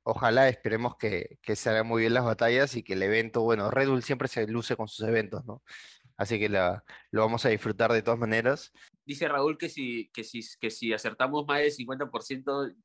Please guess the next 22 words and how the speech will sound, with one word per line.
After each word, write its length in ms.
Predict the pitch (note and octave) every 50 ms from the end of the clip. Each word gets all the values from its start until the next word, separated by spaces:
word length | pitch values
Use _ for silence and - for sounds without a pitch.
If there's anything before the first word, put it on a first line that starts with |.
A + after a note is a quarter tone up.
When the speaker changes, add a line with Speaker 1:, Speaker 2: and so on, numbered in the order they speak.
| _ _
Speaker 2:
sale 240 | - - B2 A#2+ B2+
el 60 | B2+
ceviche. 480 | - A2 G#2+ A#2 A2+ - - G2+ - _ _ _ _ _ _ _ _ _ _ _ _ -
Speaker 1:
Ah, 380 | D3 D#3+ F3 E3+ C#3 A2+ G#2+ G2+
bien, 220 | G#2+ B2 C3 C3+ A#2+
Speaker 2:
Así 40 | -
que 40 | G#2+
Speaker 1:
Raúl. 520 | G#2+ G#2 A2+ B2 B2+ A#2 G#2 G2 G2+ G#2+ -
Raúl, 480 | E2+ - - A2 G#2+ A2 A2+ A2 G#2 G#2+
ese, 240 | A#2 - - - -
Raúl 300 | D3+ C3+ C3 C3+ C#3+ D#3
siempre 260 | - E3 D3 E3 E3+
po-, 140 | D#3 C#3 - -
se 120 | - A2+
pone 180 | - B2 A#2+ B2
la 100 | B2 G#2+
camiseta, 540 | A2+ G#2 G2+ F2+ - A#2+ A#2 A2+ G#2 G#2
pues, 160 | G2 G#2+ G#2 G2+
esas 120 | A2+ -
cosas, 340 | - A#2+ A2+ G#2 - - G#2 G2+
yo 140 | G#2+ A2 A2
sé. 360 | - - A2 G#2+ G2 -